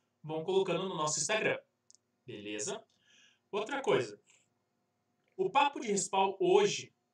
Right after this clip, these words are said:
ele vai, hoje é o início de um, de um novo modelo. Aonde não temos mais um tempo hábil de programa.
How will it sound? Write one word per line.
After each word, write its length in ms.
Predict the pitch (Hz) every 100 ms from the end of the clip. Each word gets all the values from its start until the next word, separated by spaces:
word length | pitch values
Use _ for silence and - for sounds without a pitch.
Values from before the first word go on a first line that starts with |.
| -
ele 640 | 147 147 156 151 156 160 _ _ _ _ -
vai, 400 | 147 175 170 349
hoje 520 | - 254 294 294 285
é 260 | 220 226 226
o 140 | 233
início 520 | 220 214 285 302 294
de 60 | 240
um, 480 | 254 254 254 247 202
de 100 | 185
um 220 | 262 247 208
novo 360 | 254 311 269
modelo. 440 | 262 220 - - - _ _ _ _ _ _ _ _ _ _ _ - - - -
Aonde 600 | 202 226 196 151 123 101 _ _ _ _
não 400 | 151 185 262 277
temos 480 | - 208 233 220 170
mais 680 | 151 156 185 180 - - -
um 220 | 220 226
tempo 600 | - 196 202 214 - - -
hábil 600 | 185 233 151 151 120 113 _ _ _ _ _ _ -
de 180 | 147 -
programa. 540 | 180 185 139 110 -